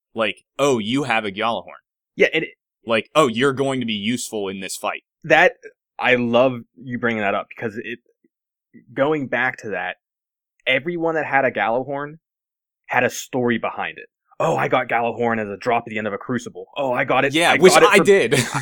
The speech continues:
Speaker 2: I got it for beating Atheon." And, like, in, in my instance, I got it three times in a row playing through Crota
Speaker 1: Yeah.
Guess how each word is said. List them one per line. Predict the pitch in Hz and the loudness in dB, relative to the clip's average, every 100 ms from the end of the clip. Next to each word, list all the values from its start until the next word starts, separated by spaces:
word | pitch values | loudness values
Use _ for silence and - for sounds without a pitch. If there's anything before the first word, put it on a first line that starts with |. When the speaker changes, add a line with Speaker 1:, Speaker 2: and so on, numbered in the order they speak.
| - | 2
Speaker 2:
I | 165 | 4
got | 170 | 4
it | 165 | 2
for | 151 | -2
beating | 160 160 147 | -4 -4 -2
Atheon." | 143 143 131 107 95 | -4 -4 -4 -6 -6
And, | 117 | -6
like, | 127 127 | -6 -4
in, | 131 127 | -8 -8
in | 127 120 - | -8 -8 -8
my | 120 143 | -4 -4
instance, | 147 107 - 104 - - _ _ | -4 -8 -12 -16 -16 -20 _ _
I | 107 127 | -4 -4
got | 131 131 131 | 0 2 2
it | 120 _ - | -2 _ -12
three | 117 143 143 | -8 -6 -8
times | - 135 127 | -6 -4 -4
in | 127 | -6
a | 104 | -4
row | 113 123 104 | -2 -2 -4
playing | - 110 104 | -8 -8 -8
through | - 95 - | -12 -14 -2
Crota | 185 | 2
Speaker 1:
Yeah. | 208 | 4